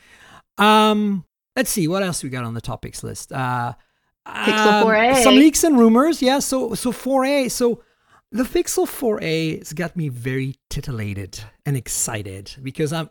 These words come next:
Speaker 1: no, no, I'm a Pixel person, but I'm very disappointed.
Speaker 2: <laughs>
Speaker 1: I'm disappointed, Google, with the four because there's so many issues, so many things I don't like about it,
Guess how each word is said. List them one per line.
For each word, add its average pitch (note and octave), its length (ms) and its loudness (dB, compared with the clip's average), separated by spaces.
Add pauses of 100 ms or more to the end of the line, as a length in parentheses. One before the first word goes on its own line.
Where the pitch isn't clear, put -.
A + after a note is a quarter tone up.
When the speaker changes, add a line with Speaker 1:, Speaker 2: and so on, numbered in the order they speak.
Speaker 1:
no, D#3+ 160 -2
no, B2 380 -4
I'm A#2+ 120 -4
a G#2 40 -8
Pixel F#3+ 340 -4
person, A2+ 360 -8
but D#3 120 -2
I'm F3 100 0
very C#4 160 4
disappointed. F3+ 960 2 (280)
Speaker 2:
<laughs> - 260 -20
Speaker 1:
I'm G#3+ 160 2
disappointed, E3+ 960 0
Google, C#3+ 560 -4 (440)
with E3+ 360 -4
the D#3+ 120 -6
four C3+ 680 -2 (560)
because D3 520 0
there's C#3+ 160 -2
so - 160 -4
many C3 260 -4
issues, A2+ 460 -4
so - 180 -8
many D#3 160 -2
things B2+ 260 -6
I A#2+ 80 -2
don't A2+ 140 -4
like A2 200 -6
about G#2+ 240 -6
it, G#2 160 -10